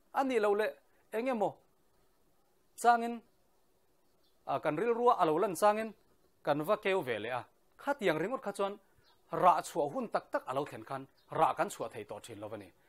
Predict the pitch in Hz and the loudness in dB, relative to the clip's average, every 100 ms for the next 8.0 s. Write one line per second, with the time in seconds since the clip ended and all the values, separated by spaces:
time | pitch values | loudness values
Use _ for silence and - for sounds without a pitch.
0 | _ 170 196 196 277 277 226 311 233 147 | _ -2 0 0 0 0 0 -4 -2 -2
1 | 135 139 151 139 175 226 - 131 175 220 | 0 2 2 2 -2 -2 -4 -4 -4 -6
2 | 139 151 117 143 143 - _ - 190 135 | -8 -10 -10 -8 -10 -12 _ -4 -2 -2
3 | 107 98 - 107 95 _ _ - - - | -6 -10 -14 -12 -12 _ _ -12 -10 -6
4 | 117 127 107 110 107 92 - 107 117 87 | -4 -2 -2 -2 -6 -12 -16 -12 -12 -12
5 | _ - 123 117 107 113 131 123 - 143 | _ -12 -10 -8 -8 -8 -6 -6 -6 -6
6 | 113 127 - - _ 139 127 107 123 123 | -4 -6 -6 -12 _ -10 -8 -6 -4 -6
7 | - _ _ - 101 98 98 107 - 110 | -8 _ _ -10 -4 -4 -2 -4 -4 -8